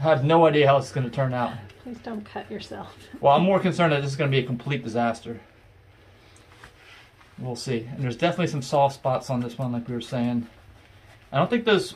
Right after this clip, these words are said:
Speaker 1: soft spots were there when we bought it.
Speaker 2: No.
Speaker 1: But when we took it, brought it home, it kinda got damaged in the car with all the other groceries.
Speaker 2: Yeah.
Speaker 1: Kinda like bananas. I think it might be something like that. Once it starts to get ripe, like bananas, you can really ruin 'em by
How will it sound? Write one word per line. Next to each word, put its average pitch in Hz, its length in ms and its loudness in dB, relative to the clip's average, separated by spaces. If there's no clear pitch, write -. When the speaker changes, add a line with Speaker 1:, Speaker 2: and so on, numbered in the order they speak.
Speaker 1:
soft 175 280 2
spots 160 220 2
were 151 80 -2
there 151 180 0
when 147 100 -2
we 127 80 0
bought 135 320 4
it. - 80 2
Speaker 2:
No. 110 100 -16
Speaker 1:
But 120 180 0
when 143 120 -4
we 147 200 -4
took 180 220 -6
it, - 160 -10
brought 156 200 4
it 135 80 -2
home, 165 320 0
it 135 160 -4
kinda 147 200 -4
got 131 200 -2
damaged 139 680 -4
in 131 100 -6
the 117 60 -6
car 135 560 2
with 120 140 -6
all 131 200 0
the 131 80 -4
other 113 120 -4
groceries. 147 720 -4
Speaker 2:
Yeah. - 140 -16
Speaker 1:
Kinda 175 140 2
like 165 180 0
bananas. 131 440 2
I 131 60 -4
think 175 160 -2
it 165 100 -4
might 147 200 0
be 135 120 -6
something 131 260 -10
like 127 180 -4
that. 135 180 2
Once 147 160 -4
it 147 60 -10
starts 147 200 -6
to 127 60 -10
get 120 140 -8
ripe, 135 260 0
like 120 160 -8
bananas, 127 560 -2
you 143 320 -4
can 147 180 -4
really 131 200 0
ruin 135 300 0
'em 117 200 -2
by 120 440 -2